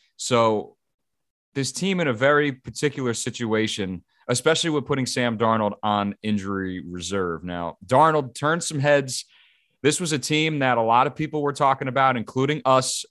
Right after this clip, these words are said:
uh, early on in the season. They were three and oh. Sam Darnold was turning heads, looked really good, but unfortunately is now, looks like he's seeing ghosts again and just, just showing that he, I don't even know if he's worth the starting job anymore. I don't even know if Sam Darnold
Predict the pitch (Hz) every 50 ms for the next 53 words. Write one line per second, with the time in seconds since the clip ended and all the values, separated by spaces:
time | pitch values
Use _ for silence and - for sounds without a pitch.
0 | _ - 113 135 160 156 - 113 117 123 127 135 143 143 139 139 139 139 139 139
1 | 135 - - 127 120 117 110 127 120 120 113 107 101 101 95 - 113 107 127 139
2 | 147 143 135 127 127 123 127 123 - _ _ _ - - 117 123 139 143 123 131
3 | 127 135 135 135 135 135 123 123 - _ _ _ _ _ _ _ _ _ _ _
4 | _ _ _ _ - 85 - - - 113 127 147 156 139 123 127 139 135 113 -
5 | 117 123 120 - 107 101 120 127 139 147 143 120 120 123 127 123 107 107 107 107
6 | 107 - - _ _ _ _ _ _ 120 107 104 - 127 127 117 - 120 123 117
7 | 113 113 110 104 95 101 113 110 107 107 104 101 101 104 98 - 107 101 92 101
8 | 92 - - 110 104 98 92 87 104 113 120 120 - - - - 110 90 117 117
9 | 113 110 110 110 110 - - 95 101 98 95 95 90 82 - 101 98 92 - -
10 | 107 101 - - _ _ _ _ _ _ _ _ - - - 131 123 120 117 117
11 | 113 107 107 107 101 - - 98 110 110 110 107 104 104 101 - - 120 127 120
12 | 107 110 110 107 107 101 - 113 110 101 101 107 120 117 107 - 104 - - 117
13 | 113 113 110 107 92 95 95 92 90 92 92 87 90 90 92 92 90 - _ _
14 | 127 - - 131 196 220 196 151 131 127 127 127 120 120 - 131 127 127 120 113
15 | 117 117 123 127 123 120 107 104